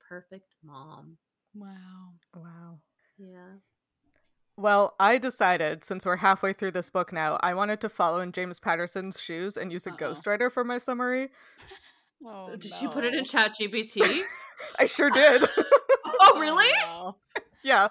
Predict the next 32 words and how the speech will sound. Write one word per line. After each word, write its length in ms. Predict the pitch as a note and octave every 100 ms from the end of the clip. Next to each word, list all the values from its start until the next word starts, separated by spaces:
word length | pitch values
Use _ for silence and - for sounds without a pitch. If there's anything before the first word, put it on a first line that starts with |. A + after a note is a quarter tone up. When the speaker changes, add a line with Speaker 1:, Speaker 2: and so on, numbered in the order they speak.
| - - - - _ _
Speaker 3:
So 260 | - C4 A3+
I 120 | A3+
asked 440 | A#3 C#4+ F4 - -
Chat 280 | D4 C#4 A#3
G 140 | C4+
P 160 | C4 B3+
T 300 | C4+ C4 B3
for 280 | C4 A3+ G#3+
a, 380 | G#3 F#3+ F#3 E3+ _ _ -
uh, 280 | F#3 F#3 -
short 420 | - - B3 B3+ G3
and 260 | G#3 G#3
funny 300 | - G#3 G#3+
summary 560 | G#3+ G3+ G#3+ F#3 D3 C#3+
of 180 | E3+ E3+
chapters 540 | G#3 F3+ G3 F3 F3
seventy-five 460 | - G#3+ F3+ F#3 F3
and 100 | F3
seventy-six 500 | F#3+ F3 E3+ G3 G3
of 60 | E3
Maximum 360 | E3 E3 D#3+ D#3
Ride, 380 | F3 D3+ E3+ -
and 180 | E3+ E3+
here 260 | F3 A3 C#4+
is 160 | C#4+ G#3
what 120 | G3+
I 100 | F#3+
got. 300 | E3+ D3+ - _ _ _ -
Ahem. 520 | G3 G#3 G3 F#3 D3 - _ _ _ _ _ _ _ -
In 200 | C#4+ E4
chapter 380 | C#4+ C4 A3
seventy-five, 840 | A#3 A#3 A3+ G#3 G3+ A3 G#3 E3+